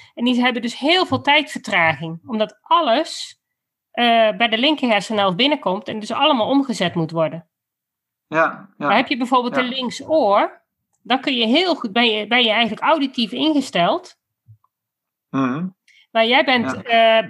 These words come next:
Speaker 1: jij bent eigenlijk ambidexter, dus, en dat komt ook een beetje, dat, dan ben je meestal als je een rechtsbrein hebt, omdat het rechts, ja, is gefocust op het geheel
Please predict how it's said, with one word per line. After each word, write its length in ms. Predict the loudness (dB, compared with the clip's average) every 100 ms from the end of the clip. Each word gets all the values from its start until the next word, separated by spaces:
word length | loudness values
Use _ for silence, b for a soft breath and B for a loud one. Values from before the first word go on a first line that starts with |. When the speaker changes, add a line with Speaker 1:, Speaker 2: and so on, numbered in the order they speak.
| -6
Speaker 1:
jij 180 | -4 0
bent 180 | 2
eigenlijk 320 | 2 0 0 0
ambidexter, 800 | 0 0 -2 -2 -2 0 0 -2
dus, 340 | -6 -6 b b b
en 120 | -2
dat 140 | -2 -2
komt 240 | -4 -2
ook 180 | -4 -2
een 80 | -2
beetje, 280 | -2 -2
dat, 200 | -6 -6 _
dan 400 | -20 -10 -2 0
ben 200 | 2 0
je 60 | 0
meestal 400 | 0 0 0 0
als 200 | 0 -2
je 60 |
een 140 | -2 2
rechtsbrein 520 | 0 -2 -2 0 2
hebt, 140 | 0 -4
omdat 300 | -2 -2 -2
het 100 | -2
rechts, 400 | -2 -2 -10 -14
ja, 200 | -4 -2
is 160 | -2 -6
gefocust 720 | -6 -6 -2 -2 -2 -6 -8
op 120 | -8
het 120 | -10
geheel 640 | -8 -4 0 0 -2 -6